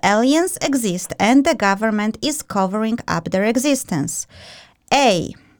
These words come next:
if aliens exist, the government wouldn't cover it up. First of all, it would be too difficult to do it. Secondly, why? S-, B, I tend to think the government would try to keep it a secret,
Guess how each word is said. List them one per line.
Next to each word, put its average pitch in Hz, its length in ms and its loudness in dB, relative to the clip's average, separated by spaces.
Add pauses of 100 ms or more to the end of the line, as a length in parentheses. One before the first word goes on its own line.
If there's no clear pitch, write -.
(280)
if 214 240 -2
aliens 381 480 2
exist, 214 540 -4
the 202 100 0
government 277 640 2 (100)
wouldn't 277 540 4
cover 226 340 0
it 220 160 -4
up. - 280 -2 (100)
First 302 380 2
of 180 120 2
all, 170 220 0
it - 220 -6
would 196 180 -2
be 220 140 -6 (120)
too 320 200 0
difficult 269 580 0 (120)
to 233 100 2
do 247 220 6
it. - 240 -4 (320)
Secondly, 170 840 -2 (180)
why? 180 500 2 (680)
S-, - 220 -8
B, 196 380 2 (600)
I 190 160 2
tend 277 340 0
to 427 120 4
think 269 280 4
the 254 120 0
government 262 600 4
would 196 200 -8
try 214 300 0
to 240 160 -6
keep 254 280 -6
it 269 140 -4
a 220 80 -2
secret, 196 560 -6